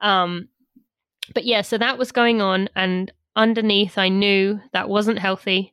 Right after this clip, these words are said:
I knew that I wasn't far away from wanting to start a family, and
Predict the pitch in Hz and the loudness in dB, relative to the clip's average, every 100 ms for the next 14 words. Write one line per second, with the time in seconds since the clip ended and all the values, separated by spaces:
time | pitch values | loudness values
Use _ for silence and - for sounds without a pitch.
0 | _ 196 190 196 208 208 190 202 - 196 | _ -2 0 2 2 2 0 -4 -4 -2
1 | 190 196 220 - 196 185 185 185 190 185 | -2 -2 -4 -2 0 2 2 0 -2 0
2 | 180 180 - - 185 - 185 185 180 185 | 0 -2 -6 -6 -4 -2 0 2 2 0
3 | 185 - - 190 185 190 185 | -2 -12 -8 -4 -2 -2 -4